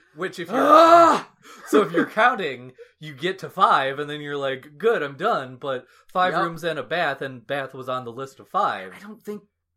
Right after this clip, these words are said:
Speaker 2: I don't think we ever hear what the sixth room is.
Speaker 1: No, I don't think we do. And I do have a suspicion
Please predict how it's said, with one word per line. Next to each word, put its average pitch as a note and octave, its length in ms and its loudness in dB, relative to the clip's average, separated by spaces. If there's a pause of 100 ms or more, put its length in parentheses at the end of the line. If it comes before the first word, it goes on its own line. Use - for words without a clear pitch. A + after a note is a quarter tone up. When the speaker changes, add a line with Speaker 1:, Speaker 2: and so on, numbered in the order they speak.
(840)
Speaker 2:
I F#3+ 80 -4
don't B3+ 160 -4
think B3 180 -8
we A3+ 140 -10
ever G#3 260 -2
hear A3+ 300 -8
what G#3+ 140 -8
the A3 60 -12
sixth A3 280 -14
room B3 240 -10
is. E3+ 80 -6
Speaker 1:
No, C#3 240 -2
I A#2+ 80 -10
don't D#3 240 -10
think D#3+ 160 -16
we D3+ 120 -14
do. C3+ 260 -12
And C3 120 -10
I C#3 80 -8
do D3+ 260 -12
have C#3+ 200 -8
a C3+ 60 -12
suspicion B2 680 -16